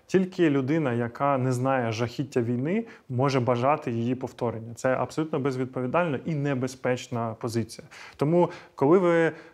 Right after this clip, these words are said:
е, думаєте, е, яку модель, е, пам'ятання, е, вам пропонують,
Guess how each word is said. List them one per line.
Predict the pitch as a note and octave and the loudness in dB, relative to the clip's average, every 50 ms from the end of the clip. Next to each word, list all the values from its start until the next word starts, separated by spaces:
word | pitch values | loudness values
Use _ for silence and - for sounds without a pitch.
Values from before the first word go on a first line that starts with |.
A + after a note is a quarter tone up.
| - - | -6 -2
е, | C3+ C3 C3 B2+ | 2 2 2 2
думаєте, | A#2+ D3 E3 D#3+ D3+ C#3 C3 B2 C3 C3 A#2+ | 2 2 2 2 4 4 2 2 0 -2 -2
е, | A#2 A2+ A#2 - B2 A#2 A#2 A#2 A#2 A#2 A#2+ | -2 -2 -4 -4 -4 -4 -2 -2 -2 -2 0
яку | A#2 A#2+ A#2+ - - | -2 -2 -2 0 0
модель, | F3+ D#3+ C#3+ B2+ C#3 C#3+ C#3+ C#3 B2 | 0 0 0 0 2 2 2 0 -2
е, | - - C3 B2 B2 B2 A#2+ A#2+ | -4 -6 -6 -6 -4 -6 -6 -2
пам'ятання, | C3+ B2+ B2+ B2+ B2 B2 C#3+ C#3 C#3 C3 B2+ B2+ B2 A#2+ A#2 - - - - - _ - | -2 -2 0 0 -2 0 0 0 2 2 0 -2 -2 -4 -4 -8 -10 -20 -20 -20 _ -6
е, | C3 A#2+ A#2+ A#2 A#2 A2+ A#2 A#2 A2+ G#2+ - - - - _ - | -4 -2 -2 0 0 0 -2 -2 -2 -4 -6 -10 -20 -20 _ -2
вам | A#2+ C#3 C3+ B2+ | 2 4 4 4
пропонують, | B2 - C#3 A#2 - C3 B2+ B2 B2 A#2+ A2+ A#2 | 2 0 -4 -2 -2 -4 -2 -2 -2 -2 -4 -6